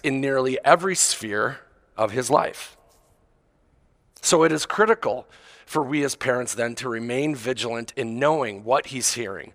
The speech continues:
what he is seeing, and what it is that he is being taught.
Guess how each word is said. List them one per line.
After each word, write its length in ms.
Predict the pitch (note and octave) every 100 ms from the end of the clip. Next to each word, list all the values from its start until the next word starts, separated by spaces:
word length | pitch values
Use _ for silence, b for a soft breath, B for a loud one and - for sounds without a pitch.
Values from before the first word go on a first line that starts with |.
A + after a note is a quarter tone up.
| B B B
what 380 | G#2+ C3+ D3+ -
he 240 | - B2+
is 200 | A#2+ A2+
seeing, 520 | - - A2+ G#2+ A2+ A2 b b b b
and 160 | C3 A#2
what 140 | B2
it 100 | B2+
is 160 | A#2 G#2
that 140 | G#2+
he 120 | G#2
is 120 | G2+ G2
being 280 | G#2 G2+
taught. 380 | G2+ C3+ A#2+ -